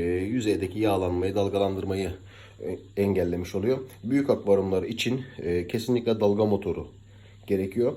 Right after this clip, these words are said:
Küçük akvaryum olduğundan dolayı bunda dalga motoruna gerek yok. Artı, e, dalga motoru görevi görmüş oluyor.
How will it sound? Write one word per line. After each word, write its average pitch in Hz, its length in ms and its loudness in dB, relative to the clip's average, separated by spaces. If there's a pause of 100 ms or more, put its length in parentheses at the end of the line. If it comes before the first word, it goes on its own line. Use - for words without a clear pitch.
(380)
Küçük - 240 -4
akvaryum 107 400 6
olduğundan 110 340 2
dolayı 98 300 0
bunda 107 240 -2
dalga 107 240 0
motoruna 92 380 -2
gerek 123 340 -2
yok. 135 240 -2 (180)
Artı, 113 460 0 (160)
e, 85 60 -6 (260)
dalga 117 260 2
motoru 107 340 0
görevi 87 300 0
görmüş 95 360 -2
oluyor. 87 300 0